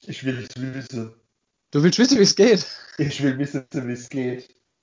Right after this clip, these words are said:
Speaker 2: Es ist, ist relativ, relativ simpel. Also es, es funktioniert leider nicht in Runde eins, weil ich bin an zwei Endless Spells gekoppelt.
Speaker 1: Ah,
Speaker 2: Da, äh,
Speaker 1: ah.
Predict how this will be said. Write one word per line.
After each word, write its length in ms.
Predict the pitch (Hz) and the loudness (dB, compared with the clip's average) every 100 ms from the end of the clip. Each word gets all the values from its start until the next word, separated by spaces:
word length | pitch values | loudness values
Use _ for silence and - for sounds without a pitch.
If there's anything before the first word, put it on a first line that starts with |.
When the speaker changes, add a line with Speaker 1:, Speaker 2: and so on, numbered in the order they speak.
| _ | _
Speaker 2:
Es 180 | 147 131 | -4 -2
ist, 280 | 151 - 151 | -2 -2 -2
ist 200 | 139 123 | -2 -2
relativ, 680 | 131 180 185 175 - - _ | 4 6 6 2 -2 -20 _
relativ 580 | 127 127 165 170 165 180 | -12 -4 -2 0 -2 -2
simpel. 460 | 185 254 302 151 | 0 0 2 2
Also 180 | 127 127 | 2 2
es, 100 | 131 | -2
es 180 | 151 - | -2 -2
funktioniert 480 | 185 196 165 160 156 | 0 0 2 2 4
leider 260 | 151 190 | 4 4
nicht 160 | 185 175 | 2 -2
in 60 | 151 | -2
Runde 320 | 160 160 143 | 0 2 2
eins, 580 | 123 147 233 - - 143 | 2 0 -2 -6 -10 -4
weil 260 | 147 156 | 0 0
ich 160 | 147 - | -2 -2
bin 220 | 170 160 | 0 0
an 280 | - 147 156 | -2 -2 -2
zwei 320 | - - 165 | -4 0 2
Endless 300 | 160 175 180 | 2 2 0
Spells 300 | - 147 123 | 0 2 2
gekoppelt. 520 | - - 117 104 98 - _ _ _ - - | -2 -10 -8 -8 -8 -12 _ _ _ -16 -2
Speaker 1:
Ah, 180 | 110 127 | 2 4
Speaker 2:
Da, 180 | 123 147 | 6 4
äh, 60 | |
Speaker 1:
ah. 520 | 143 165 160 131 107 | 2 2 0 0 -2